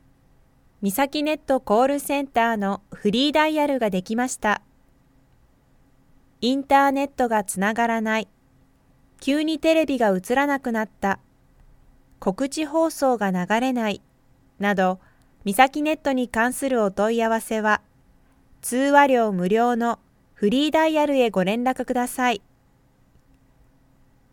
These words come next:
美咲ネットコールセンター専用フリーダイヤル、零一二零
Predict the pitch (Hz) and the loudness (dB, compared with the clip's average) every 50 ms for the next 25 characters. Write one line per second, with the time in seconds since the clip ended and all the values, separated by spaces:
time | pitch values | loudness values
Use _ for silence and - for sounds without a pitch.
0 | _ - 185 185 - 262 277 277 - 285 277 294 294 294 - - 254 247 240 - | _ -4 -4 0 2 2 2 0 -2 -4 -2 -2 -2 -2 -2 -2 -2 -2 -2 0
1 | 196 196 233 262 262 269 262 - - 269 262 254 254 - - 196 190 196 190 175 | 0 0 2 2 0 -2 -2 -4 -4 -2 -2 -4 -4 -4 -2 0 2 2 2 0
2 | - _ _ _ - - - 202 240 269 285 277 285 285 285 277 269 269 - 220 | -2 _ _ _ -10 -6 -2 -2 -2 0 0 0 2 2 2 2 0 0 -2 -2
3 | 214 233 254 277 277 285 277 277 277 254 254 233 214 202 190 - - _ _ _ | -2 0 0 0 0 0 0 0 0 0 -2 -2 -2 -2 -4 -6 -8 _ _ _
4 | _ _ _ _ _ _ _ _ _ _ _ _ _ _ _ _ _ _ _ _ | _ _ _ _ _ _ _ _ _ _ _ _ _ _ _ _ _ _ _ _
5 | _ _ _ - 208 226 254 277 285 285 294 302 285 - - - 233 220 202 180 | _ _ _ -2 2 4 4 6 6 4 4 0 -2 -4 -4 -4 -2 -2 0 0
6 | 180 196 226 240 247 254 247 247 247 240 226 202 - - | 0 0 0 0 0 0 2 2 4 4 4 4 2 -2